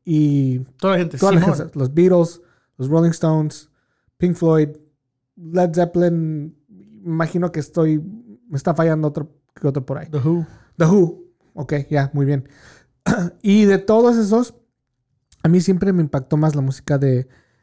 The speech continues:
Speaker 1: de, am, de Pink Floyd en general. Eh, de morrito, ¿sabes qué es lo que me, que me llamó la atención? Pues simplemente la portada.
Speaker 2: El arte,
Speaker 1: Y
Speaker 2: ajá.
Speaker 1: yo,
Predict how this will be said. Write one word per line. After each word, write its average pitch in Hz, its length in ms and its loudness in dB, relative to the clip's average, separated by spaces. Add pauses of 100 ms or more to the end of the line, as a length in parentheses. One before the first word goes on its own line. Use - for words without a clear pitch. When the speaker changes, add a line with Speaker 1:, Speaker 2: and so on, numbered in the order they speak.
(120)
Speaker 1:
de, 139 800 4 (100)
am, 123 480 -2
de 127 100 0
Pink 147 200 -2
Floyd 165 200 2
en 160 140 0
general. 135 500 -2 (540)
Eh, 139 920 4 (520)
de 160 140 0
morrito, 180 520 2
¿sabes 254 300 2
qué - 120 0
es 240 60 4
lo 262 120 0
que 240 100 -2
me, 165 520 0
que 147 120 2
me 151 420 2
llamó 147 240 2
la 196 60 0
atención? 190 520 -2 (380)
Pues 165 160 -4 (260)
simplemente 247 440 0
la 226 180 2
portada. 165 460 0
Speaker 2:
El 151 160 -4
arte, 165 440 -6
Speaker 1:
Y 160 60 -12
Speaker 2:
ajá. 165 180 0
Speaker 1:
yo, 214 400 2